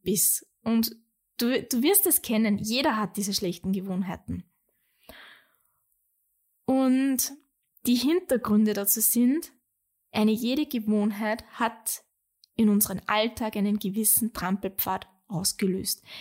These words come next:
Wir Menschen lieben Gewohnheiten. Das ist schon für Kinder, schon als Kind oder wir Eltern, wir Eltern, ich hab noch keine Kinder, Eltern,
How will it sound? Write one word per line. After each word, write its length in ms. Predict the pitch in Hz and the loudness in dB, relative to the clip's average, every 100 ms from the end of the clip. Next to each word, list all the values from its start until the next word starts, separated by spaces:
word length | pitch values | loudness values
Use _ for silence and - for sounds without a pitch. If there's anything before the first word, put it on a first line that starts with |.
| - | -8
Wir 460 | - 196 240 262 294 | 0 4 4 4 4
Menschen 760 | 262 226 247 240 - 247 240 _ | 2 2 0 0 0 -2 -4 _
lieben 420 | 208 240 269 254 | 0 4 6 4
Gewohnheiten. 680 | 226 196 208 208 202 165 - | 2 2 2 0 -2 -4 -6
Das 120 | 208 | -4
ist 180 | 240 233 | 0 0
schon 160 | 254 269 | 0 0
für 160 | 294 | -4
Kinder, 580 | - - 262 269 262 262 - - - _ _ _ _ | -4 -2 0 2 0 -2 -8 -20 -20 _ _ _ _
schon 220 | - 262 254 | -4 0 0
als 400 | 247 247 - - | 0 0 -2 -2
Kind 320 | - 302 269 | -4 0 0
oder 300 | 202 214 - | 0 -2 -2
wir 300 | 220 269 - | -2 -2 0
Eltern, 480 | 233 240 226 202 190 - _ | -2 -2 -2 -2 -2 -8 _
wir 280 | 180 202 196 | -4 -2 0
Eltern, 380 | 175 - - 202 | -2 -4 -6 -6
ich 160 | - | -4
hab 180 | 196 - | -4 -4
noch 140 | 175 | -8
keine 260 | - 220 233 | -4 -2 0
Kinder, 340 | - 285 349 381 - 311 - - | 0 2 2 0 -4 -8 -10 0
Eltern, 760 | 254 381 370 240 208 254 320 | 2 2 0 0 2 2 0